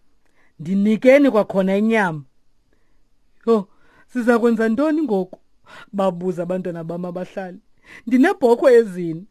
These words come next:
"Yiza nazo, ambokuzilanda," batsho abanye abahlali. Isikhohlakali ke, bantwana bam, segongqongqo sazitsibela ezo bhokhwe,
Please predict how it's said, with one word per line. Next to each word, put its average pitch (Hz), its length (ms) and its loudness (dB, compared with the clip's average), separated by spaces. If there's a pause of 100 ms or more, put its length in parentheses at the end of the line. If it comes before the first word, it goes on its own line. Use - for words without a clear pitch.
(600)
"Yiza 269 240 -4
nazo, 254 460 -4 (560)
ambokuzilanda," 277 800 -6 (100)
batsho 208 300 -6
abanye 392 280 -4
abahlali. 403 460 -6 (760)
Isikhohlakali 330 680 -4
ke, 202 140 -4
bantwana 185 340 -8
bam, 185 200 -6
segongqongqo 170 680 -8 (160)
sazitsibela 233 840 -4
ezo 190 160 -4
bhokhwe, 233 460 0